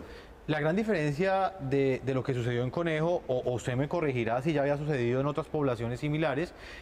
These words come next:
era que era abiertamente una convocatoria para toda la población civil. Y digamos, la, la, la gravedad de, de, del hecho como tal, o las críticas que recibió el hecho, residían es, precis-, precisamente eso.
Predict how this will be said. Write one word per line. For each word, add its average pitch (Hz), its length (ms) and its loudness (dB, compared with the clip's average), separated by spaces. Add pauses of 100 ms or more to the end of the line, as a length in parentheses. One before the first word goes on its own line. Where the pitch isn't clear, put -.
(100)
era 139 220 -2
que 214 120 0
era 220 240 2
abiertamente 196 840 0
una 208 200 0
convocatoria 175 720 0
para 180 240 -2
toda 185 380 0
la 214 160 0
población 143 400 -2
civil. 214 380 0 (240)
Y 139 80 2
digamos, 139 320 2
la, 185 240 0 (180)
la, 127 220 -2
la 131 160 -2
gravedad 123 720 2
de, 139 380 2
de, 110 100 -6
del 113 240 0
hecho 151 200 0
como 139 280 0
tal, 165 160 2
o 170 40 2
las 117 160 0
críticas 165 460 -2
que 135 120 -4
recibió 117 320 0
el 151 60 2
hecho, 165 320 -2 (300)
residían 131 600 0
es, 196 140 -2
precis-, 127 340 -2
precisamente 180 560 0
eso. 190 180 0